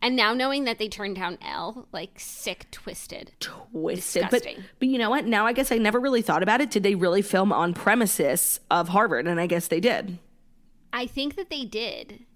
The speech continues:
Speaker 1: It was so Harvard-y. That movie just gave us, like, every, like, they didn't, they didn't cut one corner.
Speaker 2: Not one single corner. But if they wanted Stanford, they also could have just, like, built a set.
Speaker 1: Yeah.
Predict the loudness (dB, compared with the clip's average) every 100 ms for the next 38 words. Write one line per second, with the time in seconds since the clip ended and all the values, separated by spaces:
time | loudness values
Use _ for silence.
0 | -6 -4 -4 -4 -2 -2 -2 -4 -6 -8
1 | -14 -16 -18 -20 -10 -2 0 0 -4 -6
2 | -6 -10 -10 -10 -10 -12 -8 -8 -6 -8
3 | -8 -8 -6 -4 -6 -8 -16 _ _ -20
4 | -20 -18 -10 -6 -6 -4 -6 -6 -10 -10
5 | -16 -18 -20 -10 -2 0 2 4 2 0
6 | -6 -2 0 0 -2 -2 -2 -2 -2 -4
7 | -2 -4 -6 -12 -10 0 2 4 2 -2
8 | -8 _ _ _ _ _ -2 2 4 4
9 | 2 2 2 2 2 2 0 -2 -2 -2
10 | -2 -2 0 -2 -2 -2 0 -2 -6 _
11 | _ _ _ _ _ _ _ _ _ _
12 | _ _ _ _ _ -14 -8 -6 -4 -8